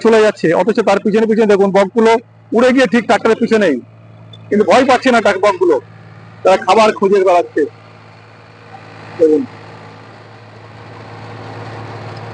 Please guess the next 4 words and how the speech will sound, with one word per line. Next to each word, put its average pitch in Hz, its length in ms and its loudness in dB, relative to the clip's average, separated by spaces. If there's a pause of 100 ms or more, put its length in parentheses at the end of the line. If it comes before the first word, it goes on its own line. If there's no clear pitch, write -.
(1200)
দেখুন, 262 280 2 (720)
দেখুন, 135 260 2 (520)
ঠিক 196 180 0
বকগুলো 180 260 2